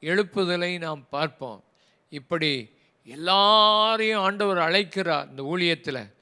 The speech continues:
சரியா அழைக்கப்பட்டு இந்த ஊழியத்தை நீங்க செய்வீர்களே ஆனால், ஆண்டவருடைய முறைமையின்படி, மெத்தட் படி செய்தால்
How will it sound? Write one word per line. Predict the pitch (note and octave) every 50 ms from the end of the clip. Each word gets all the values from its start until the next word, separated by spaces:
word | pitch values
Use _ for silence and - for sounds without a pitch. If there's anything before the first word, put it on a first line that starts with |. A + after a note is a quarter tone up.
| _ _ _
சரியா | - - - - D3 D#3 E3+ G3 A3 A#3 A#3 G#3+
அழைக்கப்பட்டு | G3 G3+ G#3 G#3+ F#3 - G#3+ G#3 - - F3 D#3+ - - C#3 B2 A2 - _ _ _ _ _ _ _
இந்த | B2+ B2 C3 D#3+ F3
ஊழியத்தை | F3 F3 F3 E3+ - E3 D3+
நீங்க | D3+ D3 D3 C#3 B2+ - -
செய்வீர்களே | D#3+ E3+ F3 F3 F3 F3 D#3 D#3 D3 C#3+ C#3
ஆனால், | C#3+ D3 D#3 E3 D#3+ D#3 C#3 C3 _ _ _ _ _ _ _ _ _ _
ஆண்டவருடைய | - A2+ C3+ D#3+ E3 E3 E3 E3 E3 D#3+ D#3+ D#3+ D#3
முறைமையின்படி, | C#3+ C3+ C3+ C#3 C#3+ D3+ E3 E3 E3 E3+ E3+ E3+ D#3+ C3+ - E3 E3 D#3+ E3 E3 - - - _ _ _ _ _ _ _ _ - A2+
மெத்தட் | B2 C3 - - F3+ F3+ F3+ E3 -
படி | - E3+ E3 E3+ E3+
செய்தால் | D#3 - - C#3+ D3 D#3+ D#3 D3+ C#3 B2+ A#2 A2